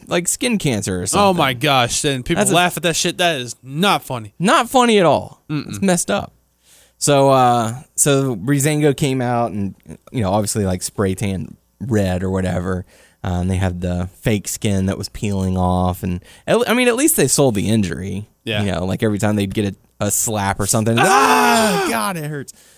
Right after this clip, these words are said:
Speaker 1: So, um, I mean, it was fine. Nothing really. I, I've, <laughs> I mean, I, I find it rather odd that the good guys cheated in a sense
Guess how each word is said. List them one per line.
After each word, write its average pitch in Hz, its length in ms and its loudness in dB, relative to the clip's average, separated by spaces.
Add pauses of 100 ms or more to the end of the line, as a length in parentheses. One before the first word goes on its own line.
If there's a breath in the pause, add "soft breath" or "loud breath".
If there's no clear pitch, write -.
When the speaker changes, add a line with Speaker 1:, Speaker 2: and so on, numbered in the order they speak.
(180 soft breath)
Speaker 1:
So, 101 340 -2
um, 98 380 -4 (680)
I 180 40 0
mean, 170 180 2
it 165 60 4
was 143 160 0
fine. 110 720 0
Nothing 117 380 0
really. 107 440 0 (400 soft breath)
I, 160 240 0
I've, 165 360 -2 (280)
<laughs> - 280 -16
I 156 400 0 (1000 soft breath)
mean, 151 240 0
I, 120 340 -2
I - 20 0
find 175 280 2
it 127 40 2
rather 143 260 6
odd 131 260 6
that 113 120 -2
the 113 60 -2
good 113 240 0
guys 113 400 2
cheated 131 600 2 (400)
in 135 100 2
a 135 60 4
sense - 640 -2